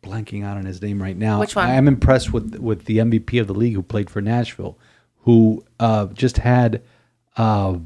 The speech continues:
Speaker 1: an amazing, amazing season, an amazing game against, uh, um, against Inter Miami. He, it, it's the quality of play is getting better because M L S,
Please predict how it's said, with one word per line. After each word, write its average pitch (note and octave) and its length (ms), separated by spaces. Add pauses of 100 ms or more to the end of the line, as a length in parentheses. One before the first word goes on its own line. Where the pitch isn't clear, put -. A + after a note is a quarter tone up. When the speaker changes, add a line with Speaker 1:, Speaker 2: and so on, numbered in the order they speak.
(560)
Speaker 1:
an B2 80
amazing, B2+ 560
amazing B2 420
season, B2 360
an G#2 60
amazing G#2 360
game A2+ 260
against, F#2 460
uh, F#2+ 240 (640)
um, F#2+ 640 (760)
against B2 300
Inter B2+ 160
Miami. G2+ 580 (360)
He, D3 560
it, D3 240
it's D3 200
the D3 220
quality G3 540
of D3+ 100
play E3 200
is C#3+ 60
getting A#2+ 260
better D3 160
because A#2+ 260
M D#3 200
L D#3 100
S, - 120